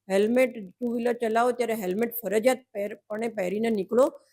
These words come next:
અને એના માટે સુરત શહેર ટ્રાફિક શાખા દ્વારા એક સ્ટ્રેટેજિક પ્લાન પણ બનાવવામાં આવ્યો, જેમાં અવેરનેસની સાથે સાથે એન્ફોર્સમેન્ટ કયા કયા માધ્યમો દ્વારા કરીશું, એટલે કે સી સી ટી વી કેમેરા, વન નેશન વન મોબાઈલ એપ, વી ઓ સી એપ, સાથે સાથે ડ્રોનની મદદથી પણ,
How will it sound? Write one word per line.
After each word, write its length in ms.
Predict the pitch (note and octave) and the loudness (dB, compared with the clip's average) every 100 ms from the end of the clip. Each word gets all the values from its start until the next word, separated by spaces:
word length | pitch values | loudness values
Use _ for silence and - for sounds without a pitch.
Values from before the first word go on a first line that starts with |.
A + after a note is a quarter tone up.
| _ _ - | _ _ -2
અને 140 | B3+ | 2
એના 240 | C4 B3 C#4+ | 4 4 2
માટે 280 | C#4 C4 C#4 | 2 0 -2
સુરત 320 | A#3+ A#3 C4 | 0 0 0
શહેર 160 | B3+ | -2
ટ્રાફિક 360 | B3 A#3 G3 B3+ | -2 -2 -4 -8
શાખા 260 | C4 B3 B3+ | -8 -6 -2
દ્વારા 200 | B3 B3+ | 0 -2
એક 80 | |
સ્ટ્રેટેજિક 600 | - - G#3 C4+ B3+ - A#3 | -4 -6 -2 0 -2 -4 -2
પ્લાન 240 | G3+ G#3 | -2 0
પણ 200 | G3+ C4+ | 0 2
બનાવવામાં 480 | B3+ B3+ C4 B3+ B3+ | 2 0 0 0 0
આવ્યો, 240 | C#4 D4+ _ _ _ | -2 -4 _ _ _
જેમાં 340 | G3+ A3+ D4 C#4+ | 2 4 4 2
અવેરનેસની 580 | G#3 B3+ C#4+ D#4 D#4+ D4+ | 2 2 2 0 -2 -4
સાથે 300 | C4 C4+ C4+ | -4 -4 -4
સાથે 260 | C#4 D4 | -4 -4
એન્ફોર્સમેન્ટ 760 | C#4 G#3 G#3 D4 C#4+ - C#4+ C#4+ | -6 -6 -4 2 2 0 -4 -4
કયા 240 | - A#3+ | -2 0
કયા 180 | B3+ C#4 | 0 -2
માધ્યમો 520 | A#3+ F3+ D#3+ A#3+ C#4 | -2 -6 2 4 4
દ્વારા 240 | C4 B3 A#3+ | 4 2 2
કરીશું, 380 | G#3+ G3+ - | -2 -6 -8
એટલે 180 | G3+ B3+ | -2 -2
કે 120 | C4 | -2
સી 140 | C4 B3+ | -6 -12
સી 160 | - | -14
ટી 120 | A#3 C4 | -8 -6
વી 80 | |
કેમેરા, 480 | C4 A#3 A3+ B3 D4 - _ _ _ - | -2 -2 0 0 0 -4 _ _ _ -4
વન 160 | G#3+ B3 | 0 2
નેશન 360 | C4+ C4 C4+ | 2 0 0
વન 200 | B3 B3+ | 0 -2
મોબાઈલ 400 | A3+ G3+ A#3 B3+ | -2 2 2 4
એપ, 140 | C4 C#4+ _ - | 0 -4 _ -10
વી 140 | G#3 | 0
ઓ 120 | A#3+ B3+ | 4 4
સી 160 | C#4+ | 2
એપ, 160 | C4+ C4+ - _ _ _ - | 0 0 -6 _ _ _ 0
સાથે 220 | B3 D4 | 0 2
સાથે 260 | D4 D4 | 0 0
ડ્રોનની 560 | C4 F#3 G3+ G3 G#3+ D#4 | 0 2 2 4 4 4
મદદથી 500 | D#4 D4 D4 D4 D4 | 6 6 4 2 -4
પણ, 280 | C4+ C#4 | 0 0